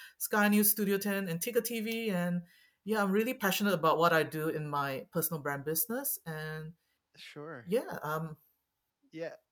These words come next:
Speaker 2: Doctor Ong, uh, you have been busy of late, to say the least.
Speaker 1: <laughs> Yeah, busy.
Speaker 2: <laughs> You're tra-, transforming some gr-, some lives, sharing your story in a multitude of different ways, coaching, media, so many different things.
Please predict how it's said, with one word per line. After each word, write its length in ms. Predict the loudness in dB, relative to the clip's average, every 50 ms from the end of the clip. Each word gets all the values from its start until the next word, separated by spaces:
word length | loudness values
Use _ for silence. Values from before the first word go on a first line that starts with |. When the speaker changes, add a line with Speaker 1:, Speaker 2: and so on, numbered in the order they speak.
| -20 -10 -4
Speaker 2:
Doctor 360 | -2 -2 -2 -2 -2 -4 -2
Ong, 160 | -2 -4 -6
uh, 300 | -6 -4 -2 -2 -2 -2 -4
you 360 | -8 -12 -10 -8 -6 -4 -4
have 140 | -4 -4 -6
been 240 | -8 -8 -8 -6 -4
busy 380 | -2 -2 -2 -2 -4 -6 -4
of 220 | -4 -4 -4 -6 -6
late, 300 | -6 -6 -6 -8 -12 -14
to 100 | -16 -12
say 280 | -10 -8 -6 -6 -6
the 140 | -8 -8 -10
least. 500 | -10 -8 -8 -10 -8 -8 -8 -6 -6 -6 -4
Speaker 1:
<laughs> 460 | -4 -2 0 0 0 -2 -4 -4 -6
Yeah, 140 | -4 -4 -4
busy. 280 | -4 -6 -10 -10 -8 -2
Speaker 2:
<laughs> 20 |
You're 140 | 0 0 0
tra-, 360 | 0 0 -2 -2 -2 -4 -6 -10 -14 -18 -10
transforming 640 | -2 0 2 2 0 0 -2 -2 -2 0 -2 -4 -4
some 220 | -6 -8 -8 -6
gr-, 260 | -4 -4 -4 -4 -4 -6
some 220 | -10 -8 -8 -4
lives, 420 | -4 -2 -2 -2 -2 -4 -6 -6
sharing 420 | -8 -8 -6 -6 -6 -6 -6 -6 -6
your 160 | -6 -8 -8
story 600 | -8 -10 -8 -6 -6 -6 -6 -6 -6 -8 -8 -8
in 100 | -8 -8
a 20 |
multitude 760 | -10 -10 -10 -10 -8 -8 -8 -8 -8 -10 -12 -10 -8 -8 -8 -8
of 80 | -8 -8
different 340 | -10 -10 -10 -10 -12 -10
ways, 460 | -10 -8 -8 -8 -8 -10 -12 -14 -16 -16
coaching, 640 | -14 -10 -10 -8 -8 -8 -10 -10 -12 -12 -12 -12 -10
media, 480 | -10 -10 -10 -10 -8 -6 -6 -6 -6
so 280 | -6 -8 -10 -10 -12 -10
many 200 | -10 -10 -10 -12
different 400 | -12 -14 -14 -12 -12 -12 -12 -12
things. 460 | -12 -10 -8 -8 -10 -10 -12 -14 -14